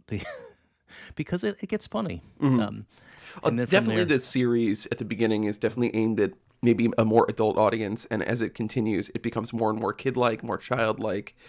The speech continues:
Speaker 2: more family-friendly. And, and that just leads to some complete and utter zaniness and bonkersness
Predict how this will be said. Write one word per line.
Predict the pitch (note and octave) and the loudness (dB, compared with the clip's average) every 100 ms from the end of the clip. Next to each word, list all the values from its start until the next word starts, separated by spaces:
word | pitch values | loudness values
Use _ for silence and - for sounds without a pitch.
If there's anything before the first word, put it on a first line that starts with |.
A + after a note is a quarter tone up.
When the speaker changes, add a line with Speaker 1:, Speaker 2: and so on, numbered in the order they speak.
| - - - | -20 -8 2
Speaker 2:
more | B2 | 2
family-friendly. | - A#2 A2+ A2 A#2 A2 G#2 F2 - _ _ | 4 2 0 0 0 2 0 -2 -6 _ _
And, | - A#2+ A2 - | 2 4 4 2
and | A#2 | 4
that | A2+ A2+ | 4 2
just | A#2+ A2 | 0 -2
leads | A2+ A2 | -2 -2
to | - A2+ | -4 -4
some | - G#2 G2+ | -2 -4 -6
complete | - A2 - B2+ - | -6 -8 -4 -2 -2
and | A2+ | -2
utter | - A2+ G2+ - | 0 2 2 0
zaniness | A#2 A2 A2+ A2 G#2 - - - - - - | -2 0 2 0 0 -2 -8 -12 -20 -20 -6
and | A2 G#2+ | -2 0
bonkersness | A2 A2 A#2+ G#2+ A#2+ A2 - - | 0 -2 0 0 -2 -4 -4 -6